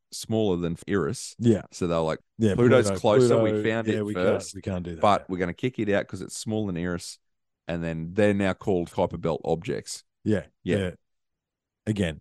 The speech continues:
Speaker 2: I, I, yeah, kicking Pluto out of the solar
Speaker 1: Small
Speaker 2: system.
Speaker 1: planetoid
Speaker 2: I,
Speaker 1: objects,
Speaker 2: I don't,
Speaker 1: yeah.
Speaker 2: I just, I, I mean, and that, that, the very fact that we kick, can I just gonna rant for a second? The very fact that we kick Pluto out of the solar system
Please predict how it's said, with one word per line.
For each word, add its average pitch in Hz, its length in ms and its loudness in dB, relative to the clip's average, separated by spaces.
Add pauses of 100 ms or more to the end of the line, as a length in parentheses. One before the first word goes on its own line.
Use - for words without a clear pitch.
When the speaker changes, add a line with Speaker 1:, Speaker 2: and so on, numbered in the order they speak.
Speaker 2:
I, 104 100 0
I, 90 280 -4 (320)
yeah, - 200 -14 (200)
kicking 110 320 2
Pluto 98 320 6
out 92 80 4
of 85 60 -2
the 85 60 -2
solar 92 260 2
Speaker 1:
Small 120 180 6
Speaker 2:
system. 107 160 2
Speaker 1:
planetoid 98 520 0
Speaker 2:
I, 87 40 2
Speaker 1:
objects, 76 360 -6
Speaker 2:
I 90 80 -2
don't, 90 240 -2
Speaker 1:
yeah. 82 100 -18
Speaker 2:
I 113 40 -10
just, - 280 -14 (800)
I, - 80 -4
I - 60 -10 (220)
mean, 156 200 2
and 139 220 6
that, 160 180 4 (340)
that, 151 240 6
the 113 80 2
very 165 240 6
fact 123 300 2
that 113 80 -4
we 101 100 2
kick, - 300 -6
can 113 160 -2
I - 20 2
just - 140 -4
gonna 90 140 -2
rant 82 220 -8
for - 60 -20
a 101 40 -8
second? 85 280 -6 (220)
The 117 80 6
very 151 260 10
fact - 380 6
that 131 80 6
we 113 80 6
kick - 260 -2
Pluto 107 300 4
out 98 100 2
of 87 80 -4
the - 60 -14
solar 95 260 -2
system 78 380 -8